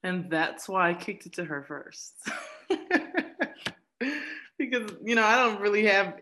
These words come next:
anything to add other than, like you said, it has to be more than a moment. It has to, it can't just be the one-off things that we do as individuals that get, make us pat ourselves on the back. And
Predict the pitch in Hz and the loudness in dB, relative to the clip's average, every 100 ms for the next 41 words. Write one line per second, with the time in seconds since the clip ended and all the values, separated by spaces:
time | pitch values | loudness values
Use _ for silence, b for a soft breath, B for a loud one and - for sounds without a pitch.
0 | - 208 233 233 208 214 214 180 180 196 | 2 4 6 4 4 4 4 4 6 6
1 | 175 160 180 185 185 185 180 180 - _ | 6 4 4 2 0 0 -2 -6 -10 _
2 | _ _ _ 180 202 196 214 208 208 208 | _ _ _ 2 2 2 -2 0 2 2
3 | 208 196 190 185 185 175 175 160 156 156 | 0 -4 -2 0 0 0 -2 0 0 0
4 | - - - - 175 175 170 - 180 175 | -4 -14 -10 -4 0 2 2 0 0 2
5 | 165 170 170 196 160 160 175 - 165 170 | 2 0 -2 -6 -6 -8 -12 -6 -2 0
6 | 160 156 156 _ - 180 165 175 180 175 | 2 0 -2 _ -6 -2 2 2 2 2
7 | 175 175 170 165 160 165 165 165 156 165 | 0 -4 -4 0 2 2 2 0 0 -4
8 | 156 160 156 156 156 151 165 170 170 175 | -2 0 0 -2 -4 -4 -2 -2 -2 -6
9 | - 180 160 156 160 156 160 160 151 151 | -6 -4 -2 -4 -4 -6 -6 -6 -2 -2
10 | 147 - 151 | -2 -6 -10